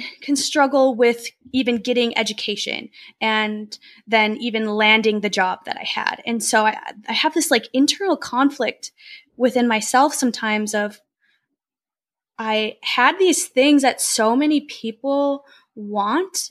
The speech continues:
and then even getting to the place where I had checked off these boxes of what our culture tells us will bring us success and happiness. Dang, like, that's <laughs> not even it. <laughs> And especially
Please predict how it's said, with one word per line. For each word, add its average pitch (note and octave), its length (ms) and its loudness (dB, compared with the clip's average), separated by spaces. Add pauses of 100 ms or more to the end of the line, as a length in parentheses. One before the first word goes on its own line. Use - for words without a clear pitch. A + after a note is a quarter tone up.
(140)
and A#3+ 240 2
then A#3 280 2
even C4+ 440 0 (520)
getting C4+ 340 4
to C#4+ 140 0
the A3+ 100 2
place A#3+ 520 -2
where B3 140 0
I G#3+ 100 2
had G#3 340 -2 (280)
checked - 360 -2
off A#3+ 240 2
these G#3 200 -6
boxes D#4 680 -2
of G#3 160 -2
what G#3+ 320 0
our G#3 340 -2 (460)
culture A3+ 480 2
tells A3+ 360 0
us C#4+ 360 2
will G#3+ 340 0
bring G#3+ 280 -4
us G#3+ 140 -6
success G#3+ 380 -4
and G#3 100 -4
happiness. C4+ 680 -2 (1300)
Dang, A3+ 460 0
like, G3+ 240 -8
that's A#3+ 340 0
<laughs> - 20 0
not D4 320 -2
even A3 260 -4
it. A3 340 2
<laughs> - 100 2 (1300)
And E4 280 4
especially D#4 920 0